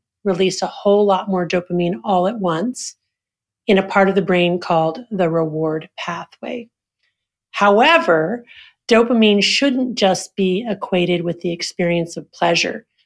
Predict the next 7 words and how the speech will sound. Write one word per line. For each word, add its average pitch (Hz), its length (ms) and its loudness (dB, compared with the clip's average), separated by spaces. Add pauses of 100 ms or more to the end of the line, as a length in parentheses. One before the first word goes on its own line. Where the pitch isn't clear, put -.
(120)
Dopamine 185 360 2
is 180 160 -2 (100)
also 208 800 2 (160)
released 202 500 2
in 185 140 -2
response 180 600 -6
to 196 460 0